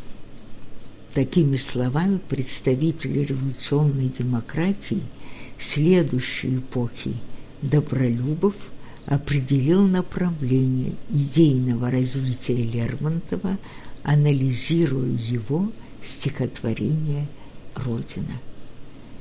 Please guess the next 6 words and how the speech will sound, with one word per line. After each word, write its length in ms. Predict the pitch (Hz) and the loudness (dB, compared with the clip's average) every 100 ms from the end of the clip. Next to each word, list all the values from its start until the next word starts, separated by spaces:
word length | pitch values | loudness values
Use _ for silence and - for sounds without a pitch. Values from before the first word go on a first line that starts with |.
| - - | -10 -2
Первый 420 | - 151 135 135 127 | 4 4 4 0 -2
том, 420 | - 170 220 240 - - - - - - - - - - - | 0 2 2 0 -10 -16 -16 -18 -18 -16 -18 -18 -18 -14 -2
двести 500 | 139 147 190 - - | 4 6 6 4 -2
тридцать 540 | - 139 156 - - | 0 2 0 0 -2
восьмая 480 | 131 131 - 139 143 | -2 -2 -2 -2 -2
страница. 800 | - - 131 127 170 - - | -4 -4 -2 0 -2 -6 -8